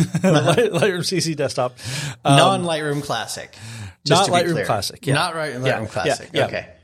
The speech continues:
Speaker 1: When you import something into there, it will automatically get uploaded to your Creative Cloud account, like, your, your storage there. And the cool thing about that is then you can sync it to all your devices. You can sync it to the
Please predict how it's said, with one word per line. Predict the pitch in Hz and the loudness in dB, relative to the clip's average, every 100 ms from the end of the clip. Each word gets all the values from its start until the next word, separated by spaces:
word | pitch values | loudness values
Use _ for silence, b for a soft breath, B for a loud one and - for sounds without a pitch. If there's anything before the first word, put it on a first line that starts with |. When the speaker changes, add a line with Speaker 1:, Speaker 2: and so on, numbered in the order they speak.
| - | -6
Speaker 1:
When | 143 | -4
you | 151 165 | -4 -6
import | - 226 | -2 -2
something | - 180 180 | -2 -6 -8
into | 170 | -6
there, | 135 110 92 107 B B B | -2 -2 -4 -8 B B B
it | - 156 | -8 -2
will | 135 - | 0 0
automatically | 147 170 160 147 143 - 139 | 0 0 -2 -4 -4 -6 -6
get | 131 120 | -4 -6
uploaded | 123 120 123 117 113 | -6 -4 -4 -4 -4
to | - 113 | -6 -8
your | |
Creative | 104 - 110 113 110 | -10 -8 -4 -4 -6
Cloud | - 113 101 101 101 98 b b b _ | -8 -6 -4 -4 -6 -8 b b b _
account, | 147 - 160 107 82 - - - | -10 -6 -6 -6 -8 -12 -12 -8
like, | 113 - | -8 -6
your, | 127 | -8
your | 123 | -4
storage | 110 - 123 110 - | -4 -4 -4 -6 -6
there. | 113 - - _ _ B B - | -6 -6 -10 _ _ B B -6
And | 127 | -4
the | 123 - | -4 -8
cool | - - 240 247 | -12 -6 -2 -2
thing | 202 170 | -2 -2
about | 156 151 | -2 -2
that | 269 226 | 2 2
is | 120 113 113 | 0 -4 -6
then | - 170 170 | 0 0 0
you | 160 - | -4 -10
can | 147 131 | -10 -6
sync | - 160 151 | -4 -4 -6
it | 139 | -6
to | 135 | -6
all | 127 123 | -4 -4
your | 117 | -4
devices. | 107 95 92 - 113 | -6 -6 -6 -6 -8
You | 110 | -12
can | 113 110 | -14 -8
sync | - 120 | -8 -8
it | 113 107 | -12 -10
to | - 120 107 107 B B B B _ | -10 -8 -10 -10 B B B B _
the | 139 123 120 117 113 | -10 -6 -4 -4 -6